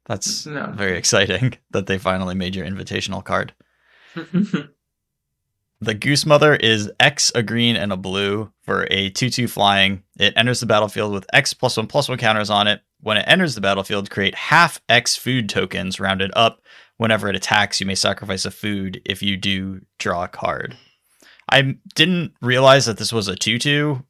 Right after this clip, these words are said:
Speaker 1: I, like, thought that it was kind of, like, a Hydroid Krasis sized, and I didn't really understand it. But then I realized that it is a base two two, and this is actually, like, kinda sick to cast for, like, three mana.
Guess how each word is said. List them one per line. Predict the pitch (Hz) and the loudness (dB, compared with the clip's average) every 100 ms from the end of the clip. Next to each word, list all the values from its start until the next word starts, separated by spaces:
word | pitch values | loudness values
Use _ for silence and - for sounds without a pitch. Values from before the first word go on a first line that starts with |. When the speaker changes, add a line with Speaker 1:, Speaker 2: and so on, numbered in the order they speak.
| _ 107 | _ 2
Speaker 1:
I, | 107 98 - _ - | 2 2 -4 _ -10
like, | 107 92 90 | -2 -2 -2
thought | - 98 95 | -4 -4 -2
that | 104 | -2
it | 95 | -2
was | 95 95 - - - | -4 -4 -6 -10 -4
kind | 101 95 | 0 0
of, | |
like, | 92 92 - - | -2 -6 -6 -6
a | 95 | 0
Hydroid | 98 95 98 92 | 0 0 -2 -4
Krasis | - 101 - 110 | -2 -2 0 -2
sized, | - 107 113 110 - | 4 6 4 2 -2
and | 95 | -4
I | |
didn't | 92 95 95 | -6 -6 -4
really | 98 90 | -2 -4
understand | 95 92 - 101 110 | -6 -8 -4 -2 0
it. | 113 - | 0 -2
But | 107 92 - | -4 -4 -2
then | 92 | -2
I | 92 | 0
realized | 95 95 92 95 | -2 -2 -2 -4
that | 92 90 - | -6 -4 -2
it | 104 | 0
is | 101 98 | 0 -2
a | 92 | -2
base | 92 92 | 0 0
two | - 95 | -2 -4
two, | 98 147 151 | -2 -2 0
and | 110 95 - | -2 -4 -8
this | 113 156 | -6 0
is | |
actually, | 214 220 247 | 2 2 0
like, | 202 98 - _ _ _ | 0 0 -4 _ _ _
kinda | - - 180 | -8 -2 -2
sick | - - - | -2 -4 -6
to | - | -4
cast | 98 98 92 - | 0 0 0 -6
for, | 95 | -4
like, | 92 95 | -4 -6
three | - 101 98 | -6 -6 -4
mana. | 98 95 98 | -4 -4 -6